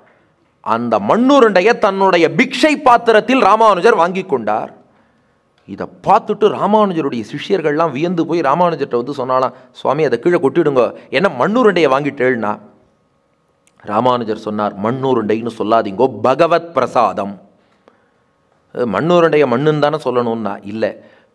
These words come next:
பெருமாள் வாய்க்கு போகிறதுக்கு முன்னாடி அது ஆப்பிள், ஆரஞ்சு, வாழைப்பழம் இதெல்லாம் சொல்லலாம்.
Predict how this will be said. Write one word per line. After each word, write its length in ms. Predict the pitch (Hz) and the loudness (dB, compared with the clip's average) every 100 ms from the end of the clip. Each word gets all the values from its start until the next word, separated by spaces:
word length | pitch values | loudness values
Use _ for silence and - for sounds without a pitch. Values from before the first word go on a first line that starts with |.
| _ | _
பெருமாள் 460 | 135 143 170 175 160 | 2 4 4 2 0
வாய்க்கு 320 | 135 127 107 | -2 -4 -6
போகிறதுக்கு 460 | - 139 151 139 120 | -2 -2 -2 -4 -4
முன்னாடி 380 | 120 120 117 | -2 -2 0
அது 120 | 147 117 | 0 2
ஆப்பிள், 380 | 123 - 127 | 0 -2 -4
ஆரஞ்சு, 400 | 117 117 117 110 | 0 0 0 -2
வாழைப்பழம் 460 | 123 113 120 107 117 | 0 2 0 0 -2
இதெல்லாம் 280 | 107 101 110 | -4 -6 -8
சொல்லலாம். 400 | - 101 98 | -8 -10 -10